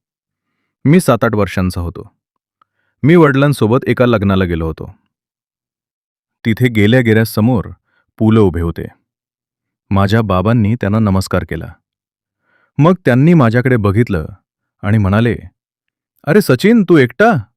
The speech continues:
बायको कुठे आहे?" मी सात आठ वर्षाचाच होतो, त्यामुळं गांगरलो.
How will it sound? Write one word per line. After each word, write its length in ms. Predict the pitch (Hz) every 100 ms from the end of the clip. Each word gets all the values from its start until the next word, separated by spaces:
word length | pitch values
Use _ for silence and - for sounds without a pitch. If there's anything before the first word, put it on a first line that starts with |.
| _ _ _
बायको 360 | 98 104 127 202
कुठे 300 | 202 214 117
आहे?" 100 | 85 - _ _ _ _ _ _ _ _ _ _ -
मी 140 | 185 220
सात 280 | 147 139
आठ 140 | 190 180
वर्षाचाच 480 | 135 123 156 190 165
होतो, 280 | 123 123 151
त्यामुळं 360 | 117 113 139
गांगरलो. 400 | 95 92 80 71